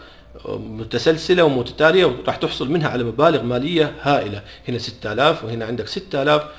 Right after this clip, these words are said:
وهنا عندك تسعة آلاف، فبالتالي راح تلاحظ انك مشيت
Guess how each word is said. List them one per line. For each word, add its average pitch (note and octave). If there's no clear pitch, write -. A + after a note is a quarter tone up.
وهنا B2+
عندك B2
تسعة G#2
آلاف، G#2
فبالتالي C3
راح A#2
تلاحظ B2
انك A#2
مشيت C#3